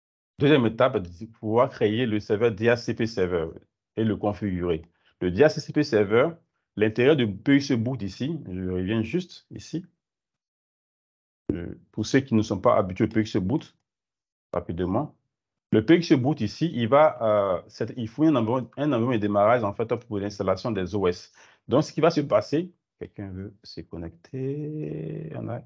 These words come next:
allez, ok. Donc, ce qui va se passer pour le P X E boot ici, il va rechercher l'adresse I P du serveur D H C P. Il va faire un bloc, il fera faire un I P request en fait sur le réseau, le réseau,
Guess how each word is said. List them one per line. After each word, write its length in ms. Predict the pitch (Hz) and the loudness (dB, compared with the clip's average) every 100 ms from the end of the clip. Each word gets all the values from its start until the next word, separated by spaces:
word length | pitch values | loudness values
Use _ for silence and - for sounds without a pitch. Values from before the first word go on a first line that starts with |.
| _ - | _ -14
allez, 240 | 110 - - | -12 -10 -8
ok. 260 | - 95 - _ _ _ _ _ _ _ _ _ _ _ _ - | -10 -10 -18 _ _ _ _ _ _ _ _ _ _ _ _ -4
Donc, 260 | 107 156 180 | 4 4 2
ce 180 | - - | -10 0
qui 140 | 214 | 4
va 160 | 196 190 | 6 4
se 100 | 139 | 2
passer 360 | - 113 156 | 2 2 2
pour 160 | 135 123 | -2 -4
le 100 | 117 | 0
P 140 | 143 | 0
X 140 | 143 143 | 0 0
E 40 | |
boot 320 | 113 117 139 | 0 -2 -6
ici, 360 | 104 101 - 190 | -8 -8 -8 -6
il 160 | 110 110 | -2 2
va 460 | 135 147 139 - _ _ _ _ _ _ _ _ _ _ _ 110 | 6 6 4 -4 _ _ _ _ _ _ _ _ _ _ _ 0
rechercher 720 | 147 147 156 - 202 202 - _ _ _ _ _ | 2 4 0 2 0 0 -4 _ _ _ _ _
l'adresse 420 | 117 123 120 185 180 | 2 4 4 0 0
I 80 | |
P 200 | 165 170 | 2 4
du 100 | 151 | 4
serveur 320 | 123 123 123 131 | 2 0 2 4
D 140 | 123 | 4
H 80 | 123 | 4
C 180 | - 120 | 2 -4
P. 120 | 110 | -2
Il 60 | |
va 100 | 98 | 0
faire 160 | 123 143 | 0 0
un 60 | 131 | 0
bloc, 240 | 120 143 131 | 0 0 -2
il 160 | 107 | -8
fera 260 | - 135 143 | -2 0 0
faire 140 | - | -2
un 260 | 135 135 131 | 0 2 2
I 60 | |
P 180 | 135 139 | 2 0
request 400 | 113 101 131 131 | 0 0 -4 -4
en 80 | 101 | -4
fait 100 | 120 | -4
sur 140 | - | -2
le 80 | 117 | 0
réseau, 300 | 101 98 120 | 0 0 -2
le 160 | 101 101 | 2 2
réseau, 500 | 92 90 95 170 | 2 -2 0 0